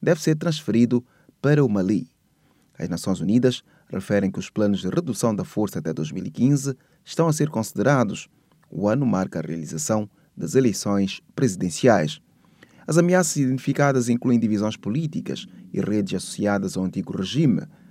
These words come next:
Após derrota nas presidenciais há dois anos, o antigo presidente Laurent Gbagbo recusou-se a deixar o cargo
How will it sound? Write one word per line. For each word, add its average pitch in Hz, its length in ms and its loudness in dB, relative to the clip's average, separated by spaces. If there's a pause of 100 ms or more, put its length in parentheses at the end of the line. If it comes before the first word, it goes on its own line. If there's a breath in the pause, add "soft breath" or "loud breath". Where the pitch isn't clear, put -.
(300 loud breath)
Após 101 300 0
derrota 95 420 -2
nas 85 160 -4
presidenciais 95 720 -4
há - 40 -6
dois 76 280 -6
anos, 120 260 2 (360 soft breath)
o - 80 -2
antigo 175 200 2
presidente 135 460 0
Laurent 127 320 2
Gbagbo 110 320 2
recusou-se 110 480 -2
a 104 40 -4
deixar 98 300 -4
o 98 60 -6
cargo 127 460 0